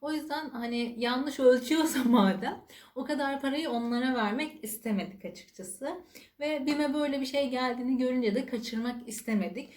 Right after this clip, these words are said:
Çünkü eğer yanlış da ölçüyorsa fiyat olarak gerçekten, e, çok iyiydi bence. Hani olmadı, normal standart bir tartı olarak kullanıyoruz. Manuel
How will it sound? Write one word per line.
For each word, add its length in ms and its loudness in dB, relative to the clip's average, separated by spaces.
Çünkü 240 -2
eğer 360 2
yanlış 640 0
da 120 2
ölçüyorsa 880 2
fiyat 320 0
olarak 400 -2
gerçekten, 760 -2
e, 360 2
çok 300 -2
iyiydi 280 -2
bence. 340 -4
Hani 320 0
olmadı, 520 2
normal 420 4
standart 560 -2
bir 120 -6
tartı 440 -2
olarak 440 2
kullanıyoruz. 600 -12
Manuel 460 4